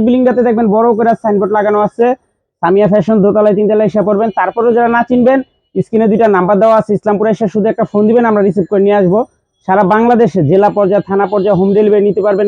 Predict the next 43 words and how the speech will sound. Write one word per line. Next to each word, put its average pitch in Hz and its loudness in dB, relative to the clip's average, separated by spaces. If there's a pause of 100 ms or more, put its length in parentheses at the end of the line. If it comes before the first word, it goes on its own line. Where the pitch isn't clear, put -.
কুরিয়ারের 208 -2
মাধ্যমে 202 -2
নিতে 208 -4
পারবেন। 214 0 (460)
যে 175 2
কোনো 262 0 (100)
চারটা 254 -2
থ্রি 233 0
পিস 254 -2
নেবেন, 247 0
আপনারা 233 -2
হোলসেল 196 0
প্রাইস 214 -2
পেয়ে 233 2
যাবেন। 240 2 (420)
ভিডিওতে 202 2
আমরা 240 0
যে 233 4 (100)
প্রাইসটা 240 0
বলে 240 2
দিই, 233 4
ওইটাই 226 2
আমাদের 220 0
হোলসেল 202 -2
প্রাইস। 233 -2
যারা 208 0
কুরিয়ারে 226 0
নেবেন, 254 2 (400)
অবশ্যই 208 0
পাঁচশো 220 -2
দশ 196 0
টাকা 202 0
অ্যাডভান্স 170 0
করবেন, 151 0
আর 147 0
বাদ 170 0
বাকি 202 2
টাকা 220 2 (640)
কুরিয়ার 240 4
লোকের 233 2
কাছে 208 0 (100)
দিয়ে 220 4
দিবেন। 165 0